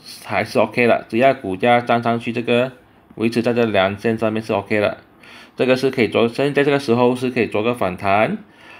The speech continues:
然后呢，目标价呢就是这个一点二，所以一点零四、一点二才是有不错的一个电，呃，十八仙的这个，呃，操作空间还是可以的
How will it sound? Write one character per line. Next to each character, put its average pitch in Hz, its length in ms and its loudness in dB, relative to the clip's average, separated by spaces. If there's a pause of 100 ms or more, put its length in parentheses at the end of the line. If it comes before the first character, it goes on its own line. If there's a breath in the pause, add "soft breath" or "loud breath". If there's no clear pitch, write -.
(120 loud breath)
然 123 140 0
后 160 180 4
呢， 135 540 8
目 147 100 -2
标 135 220 0
价 139 180 2
呢 127 180 0
就 127 140 -6
是 131 100 -10
这 131 120 -8
个 131 320 0 (180)
一 143 160 -6
点 95 400 -2 (400)
二， 151 300 4 (1300 soft breath)
所 123 160 2
以 160 60 6
一 - 20 -2
点 117 260 2
零 117 160 4
四、 156 160 -2
一 - 20 -4
点 120 220 2
二 143 140 6
才 127 160 0
是 135 180 -4
有 117 140 0
不 135 120 -4
错 135 220 -2
的 113 80 0
一 113 40 -2
个 127 100 -4
电， 127 240 -4 (180)
呃， 101 180 0
十 123 140 0
八 113 180 6
仙 110 160 0
的 110 80 -2
这 127 120 -4
个， 165 220 0 (420 loud breath)
呃， 95 160 -4
操 104 140 -4
作 113 100 0
空 101 180 -4
间 104 260 -2
还 107 140 -4
是 120 100 -6
可 117 140 -4
以 98 180 -2
的 98 200 2